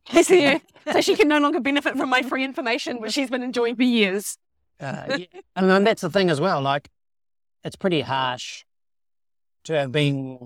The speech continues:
Speaker 2: enjoying your free information for so long and then all of a sudden being disappointed in you.
Speaker 1: I know, I know, I know that, that, that's really struck really quite deep.
Speaker 2: Hmm. Yeah.
Speaker 1: But
Speaker 2: But
Speaker 1: that is
Speaker 2: then,
Speaker 1: the
Speaker 2: uh,
Speaker 1: person I am.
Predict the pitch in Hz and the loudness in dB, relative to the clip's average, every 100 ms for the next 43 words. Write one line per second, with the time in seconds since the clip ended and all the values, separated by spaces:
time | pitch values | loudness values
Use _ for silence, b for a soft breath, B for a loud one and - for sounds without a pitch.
0 | 131 151 147 143 143 139 131 - 175 170 | -20 -18 -8 -6 -4 -4 -8 -10 -8 -6
1 | 151 147 147 139 143 - 139 151 135 123 | -6 -8 -8 -8 -12 -12 -10 -8 -6 -8
2 | 127 127 151 156 151 156 143 143 151 143 | -10 -4 2 4 4 2 2 -2 -4 -4
3 | 139 135 131 131 127 143 147 139 117 117 | -6 -8 -8 -10 -12 -10 -10 -10 -14 -16
4 | - _ - 294 285 226 440 285 208 _ | -20 _ -2 0 0 0 -2 -4 -6 _
5 | B - 330 392 453 427 - 302 330 359 | B -4 2 2 2 0 2 2 2 2
6 | 330 381 392 370 285 339 330 - - 330 | 0 -4 -10 -10 -4 -2 -4 -8 -8 -4
7 | - - 294 262 - 240 185 285 427 302 | -4 -2 -2 0 -2 -6 -6 -2 -2 -2
8 | _ 170 170 147 123 _ _ _ - 127 | _ -2 -2 -2 -6 _ _ _ -16 -14
9 | - - 226 247 175 151 143 190 139 165 | -14 -8 0 2 4 2 -2 -4 -8 -10
10 | 156 151 | -10 -12